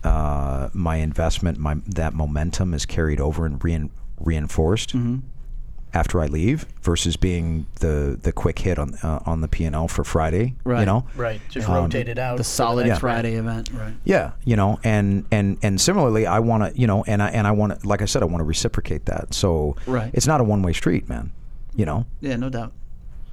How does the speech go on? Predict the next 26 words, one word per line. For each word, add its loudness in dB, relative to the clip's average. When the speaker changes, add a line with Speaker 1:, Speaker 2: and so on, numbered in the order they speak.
Speaker 1:
That's -2
it. 2
Speaker 2:
So 0
if -2
a -2
store 0
does, 0
like, -2
twenty -4
thousand -4
dollars -4
a -6
month, -4
or -8
let's -4
say 0
thirty 0
thousand 0
dollars 0
a 0
month, 0
you -4
Speaker 1:
Mm-hmm. 0
Speaker 2:
want, -2
you -6
know, -8